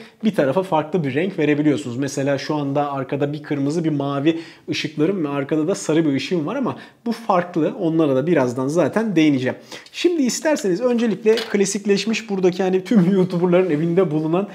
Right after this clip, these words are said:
bu ring light'la nasıl yine bu aynı setup içerisinde nasıl bir görüntü elde edeceğiz ona bir göz atalım. Evet, ışığımızı açtık. Burada da hemen bir kontrolümüzü gerçekleştirelim. Işık bakalım nasıl geliyor diye.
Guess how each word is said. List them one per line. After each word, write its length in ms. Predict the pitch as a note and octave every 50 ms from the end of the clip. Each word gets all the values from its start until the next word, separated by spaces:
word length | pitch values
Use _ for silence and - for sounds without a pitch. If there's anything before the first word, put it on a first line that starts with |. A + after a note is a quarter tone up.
| - - - -
bu 200 | E3+ F3 E3 D#3
ring 200 | G3 A3 G#3 E3+
light'la 440 | D#3 D3+ D3+ D3+ D3+ G3 G#3+ A3 F#3+
nasıl 360 | F3+ F#3+ F3+ - F#3+ F3+ G3
yine 260 | G#3+ E3+ E3 D#3+ D3+ D3+
bu 200 | D#3 D#3+ - D#3+
aynı 180 | F3 F#3 E3
setup 300 | - - C#3+ - D#3+ D#3
içerisinde 460 | C#3+ - D3 C3+ B2+ B2 D3 C#3+ C#3+
nasıl 320 | F3 G3 F#3 - D#3+ C#3+ C3+
bir 60 | C3
görüntü 400 | C3 C3 C#3+ D3+ D3+ C#3+ C#3+ D#3+
elde 200 | D3+ C3+ C3 C3
edeceğiz 360 | B2+ - - A3 A3 A3 A3 - - - - _ -
ona 200 | F3+ D#3 D#3+ D3
bir 60 | C#3
göz 160 | B2+ B2+ A#2+ A#2+
atalım. 260 | A2+ - A#2 A2 - - - - - - _ _ _ _ _ -
Evet, 280 | - A#3+ D#3+ C#3 - - - A#3+
ışığımızı 480 | G#3 - - E3 C3+ B2 A#2+ B2 -
açtık. 460 | - F#3 - - - F#3+ F#3 - - -
Burada 320 | F3+ F3+ E3+ C#3+ C#3 B2+ B2+
da 100 | C#3+ C#3
hemen 320 | F3 F3 D3+ C#3 C3+ C3 B2+
bir 200 | D3 E3 - - - - - _ _ _ -
kontrolümüzü 720 | - E3 D#3+ D3+ C#3 D3 D3 C#3 C3+ B2 A#2 A2+ B2 C3
gerçekleştirelim. 1000 | D3+ D3+ D3 C3+ - D3+ C#3+ D#3+ D#3 D3+ B2+ - - E3+ D3+ D3+ D3+ D#3+ E3 - -
Işık 280 | D3+ C#3 - C#3 - -
bakalım 360 | C3+ B2 - B2+ B2 B2 C3
nasıl 280 | D3 D3 C#3+ - D3 C3+
geliyor 580 | C3 C3+ C3+ C3+ C#3 C#3 C3+ C3+ C3 B2+ B2+
diye. 420 | C#3+ D3+ D3+ C#3+ C#3+ D#3+ F3+ G#3